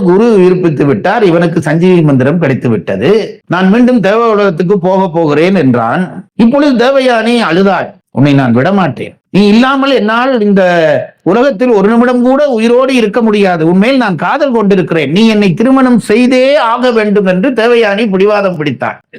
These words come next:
கூட இருந்து சுக்கராச்சாரியாருக்கும் வேறு வழி இல்லை, "நீ அவளை திருமணம் செய்து கொள்" என்றார். ஆனால் அவன் அதை மறுத்து விட்டான். நல்ல ஒரு நியாயம் காட்டி மறுத்தான். "தேவயானி, நான், நீ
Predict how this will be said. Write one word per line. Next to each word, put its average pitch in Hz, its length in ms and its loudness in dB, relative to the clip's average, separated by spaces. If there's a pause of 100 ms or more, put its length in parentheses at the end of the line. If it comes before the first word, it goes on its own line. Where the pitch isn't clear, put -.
(360)
கூட 339 180 0 (100)
இருந்து 262 220 -2
சுக்கராச்சாரியாருக்கும் 240 1120 -2
வேறு 233 180 2
வழி 220 220 0
இல்லை, 208 560 -2 (100)
"நீ 269 240 2
அவளை 233 320 -2
திருமணம் 269 400 0
செய்து 220 260 0
கொள்" 240 220 0
என்றார். 170 480 -2
ஆனால் 151 340 -2
அவன் 143 260 -2
அதை 131 200 0
மறுத்து 139 360 -2
விட்டான். - 360 -6 (140)
நல்ல 185 380 0
ஒரு 143 200 2
நியாயம் 165 500 0
காட்டி 151 360 -2
மறுத்தான். 123 460 -2 (140)
"தேவயானி, 135 500 0 (520)
நான், 147 360 -2
நீ 170 140 2